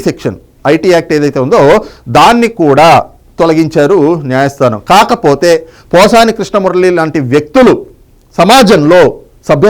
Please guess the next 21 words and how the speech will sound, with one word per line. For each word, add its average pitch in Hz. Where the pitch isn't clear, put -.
సమాజంలో 175
తిరగడానికి 160
సరికాదు. 180
ఎందుకంటే 214
ఆయన 185
వాడినటువంటి 190
భాష, 165
ఆయన 143
మాట్లాడినటువంటి 208
ఆ -
బూతులు, 208
ఏ 208
రకంగా 220
అయితే 190
ప్రత్యర్థి 185
పార్టీ 190
నేతల్ని 190
ఆయన 139
దూషించాడో, 190
బూతులు 240
తిట్టాడో, 147